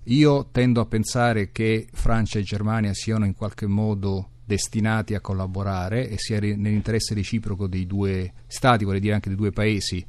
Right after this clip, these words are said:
a, a cercare di svolgere un ruolo di leadership. Ovviamente ci sarà un processo di aggiustamento, certamente la Merkel dovrà fare i conti con questa richiesta che verrà da, da Parigi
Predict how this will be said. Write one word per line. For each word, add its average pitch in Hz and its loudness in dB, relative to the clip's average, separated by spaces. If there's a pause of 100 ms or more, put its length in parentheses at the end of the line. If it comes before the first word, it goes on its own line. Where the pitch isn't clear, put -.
a, 107 -2
a 101 -8
cercare 104 -4
di 95 0
svolgere 101 -2
un 95 -4
ruolo 101 0
di 98 -2
leadership. 98 0
Ovviamente 120 4
ci 101 -2
sarà 101 0
un 101 0
processo 104 -4
di 92 -4
aggiustamento, 98 -2
certamente 110 -2
la 104 -2
Merkel 101 -4
dovrà 95 -2
fare 101 -2
i 117 -2
conti 101 -2
con 95 -4
questa 92 -6 (380)
richiesta 104 -2
che 90 -4
verrà 98 -2
da, 95 -4
da 95 -8
Parigi 98 -2